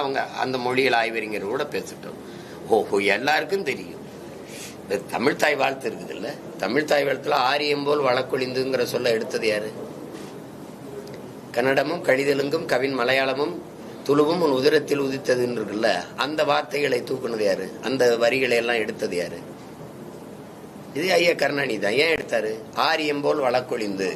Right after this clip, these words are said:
அந்த மொழி போல சிதைந்து அழியாம, உன் சீரிழமை திறம் வியந்து" அப்படின்னு வர்ற வார்த்தைகளை அதை ஏன் எடுத்தாரு?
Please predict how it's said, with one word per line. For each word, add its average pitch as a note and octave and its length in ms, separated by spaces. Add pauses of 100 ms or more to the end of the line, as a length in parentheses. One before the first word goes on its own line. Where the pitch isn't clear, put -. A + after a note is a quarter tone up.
(360)
அந்த B2+ 240
மொழி B2+ 280
போல C#3 280
சிதைந்து C3 420
அழியாம, G#2 400 (500)
உன் B2+ 220
சீரிழமை B2 520 (100)
திறம் A#2 220
வியந்து" G#2+ 360
அப்படின்னு A#2 320
வர்ற A2 160
வார்த்தைகளை G2+ 580 (400)
அதை C3 240
ஏன் D#3+ 200
எடுத்தாரு? A2 380